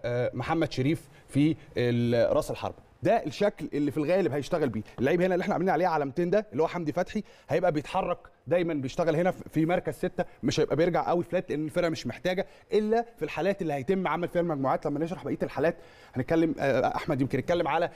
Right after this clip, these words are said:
الحالات اللي بتتعمل في وسط الملعب، في دايمًا حاله مميزه كمان بتتعمل في نفس المنطقه لكن في منطقه اماميه شويه،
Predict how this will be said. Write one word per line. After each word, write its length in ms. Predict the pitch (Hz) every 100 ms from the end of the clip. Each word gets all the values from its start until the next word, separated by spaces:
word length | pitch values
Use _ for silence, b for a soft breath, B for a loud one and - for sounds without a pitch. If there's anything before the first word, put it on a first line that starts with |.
| B
الحالات 260 | 135 139 160
اللي 80 | 160
بتتعمل 200 | 143 170
في 80 |
وسط 160 | 151 -
الملعب، 300 | 135 180 - - B
في 60 | 185
دايمًا 240 | 175 175
حاله 220 | - 165 170
مميزه 360 | 139 151 160
كمان 200 | 151 170
بتتعمل 320 | 160 147 180
في 80 | 160
نفس 200 | 208 196
المنطقه 320 | 202 165 185
لكن 200 | 160 170
في 100 | 160
منطقه 320 | 147 131 196 165
اماميه 280 | 139 170
شويه، 340 | 180 156 175